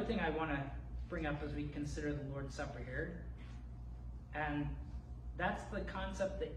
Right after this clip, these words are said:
eating the bread doesn't just symbolize our connection to Jesus, but also our connection to each other. That's verse seventeen there. Paul says, "Because there is one bread, we who are many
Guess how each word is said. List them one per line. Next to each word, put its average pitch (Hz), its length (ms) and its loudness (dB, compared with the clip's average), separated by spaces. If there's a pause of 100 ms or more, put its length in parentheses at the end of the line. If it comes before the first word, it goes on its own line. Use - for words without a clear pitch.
eating 214 320 4
the 185 60 4
bread 165 480 2 (440)
doesn't 208 320 6
just 226 260 2
symbolize 185 560 8
our 156 120 4
connection 165 540 0
to 143 80 0
Jesus, 180 440 2
but - 240 -4
also 214 340 4
our 160 140 4 (120)
connection 170 600 0
to 156 180 0 (480)
each 151 300 -4
other. - 300 0 (800)
That's 175 220 0
verse 180 280 0
seventeen 175 500 0 (100)
there. - 320 -2 (440)
Paul 185 200 6
says, 165 260 4
"Because 233 480 6
there 202 180 6
is 170 100 4 (100)
one 196 280 4
bread, 170 500 6 (640)
we 254 380 8
who 226 260 8
are 175 240 8
many 196 440 8